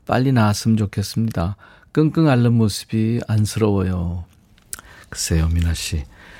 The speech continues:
아이들이 아프면서 큰다고는 하지만 분명히 큽니다. 근데 아유, 옆에서 보기 참 그렇죠.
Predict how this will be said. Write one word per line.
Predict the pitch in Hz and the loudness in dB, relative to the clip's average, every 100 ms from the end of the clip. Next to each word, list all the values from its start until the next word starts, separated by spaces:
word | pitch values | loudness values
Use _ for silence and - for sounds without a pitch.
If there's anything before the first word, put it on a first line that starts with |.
| - - - - | -20 -20 -20 -2
아이들이 | 98 95 113 | 2 2 4
아프면서 | 113 110 131 123 110 | 4 4 4 4 2
큰다고는 | 107 - 123 113 104 | -2 -2 0 2 2
하지만 | 113 117 120 104 92 87 101 90 | 0 0 -2 0 0 -2 -2 -6
분명히 | - 131 131 139 | 0 2 4 2
큽니다. | - 170 113 104 | 0 0 2 2
근데 | 107 123 107 - - - - - | 2 0 0 -4 -20 -20 -20 -6
아유, | - 120 120 113 | 2 4 4 2
옆에서 | 104 117 110 | 0 -2 -2
보기 | 107 98 | -2 -2
참 | 104 101 98 | -2 -2 -2
그렇죠. | 85 76 - - 80 82 | -2 -6 -6 -6 -6 -8